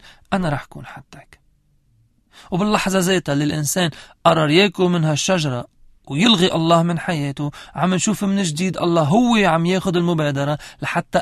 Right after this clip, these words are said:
أنا أكون معك." ومنشوف إنه حب الله من البداية مبين وظاهر بعلاقته مع الإنسان. "أنت قررت تبعد عني،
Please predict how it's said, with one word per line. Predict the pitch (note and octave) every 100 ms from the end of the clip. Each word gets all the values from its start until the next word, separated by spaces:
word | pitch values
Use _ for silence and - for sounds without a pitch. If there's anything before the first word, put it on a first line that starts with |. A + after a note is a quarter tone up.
| -
أنا | B3 B3+
أكون | G#3+ - C#3+ B2
معك." | A#2+ A2+ A#2 _ _ _ _ _ _ _ _ _ _ _ _ _ _ _ _ _ _ -
ومنشوف | C#3+ D3 - D#3+ -
إنه | D#3+ D3 C#3 C#3+ D3 _ _ _ -
حب | - D#3+ C3+
الله | D3 C3+ C#3+ D3 D3 D#3 _ D3+
من | D3+
البداية | D3+ C#3+ C#3 C#3+ C3 B2+ C3 - _ _ _ _ _
مبين | E3 C3+ C#3+ C3 A#2 A2 - _
وظاهر | D3 C#3 C3+ C3 A#2+ B2 B2 C3+ _ _
بعلاقته | D#3+ C#3+ B2+ B2+ - B2+
مع | A#2+ -
الإنسان. | D3 B2+ - - - _ _ _ _ _ _ _ _
"أنت | G#3 G#3
قررت | D#3 F3+ G3+ F#3
تبعد | F#3 F3 E3+
عني، | D3+ F3+ G3+ C4